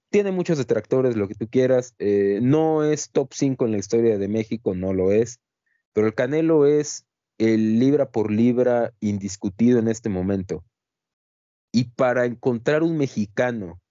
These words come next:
que sea el libra por libra indiscutido, yo creo que no hay uno en la historia. Eh, Sal Sánchez era muy bueno, Julio César era muy bueno, pero estaban en pesos donde ahí no estaba la,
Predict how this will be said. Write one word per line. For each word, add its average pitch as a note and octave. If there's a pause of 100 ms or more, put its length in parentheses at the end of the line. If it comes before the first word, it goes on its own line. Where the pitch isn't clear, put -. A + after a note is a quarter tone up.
(800)
que G2
sea B2+
el G#2+
libra B2+
por G2+
libra A#2
indiscutido, A#2+ (440)
yo B2
creo C3
que B2
no A2
hay B2
uno A#2+
en G2+
la F2+
historia. E2+ (800)
Eh, G2
Sal C#3
Sánchez D3+
era G#2
muy G#2+
bueno, D3+
Julio A2
César A2+
era A2
muy G#2+
bueno, C3
pero B2
estaban D#3
en C#3
pesos D3
donde A#2
ahí C3
no D3
estaba C3+
la, G2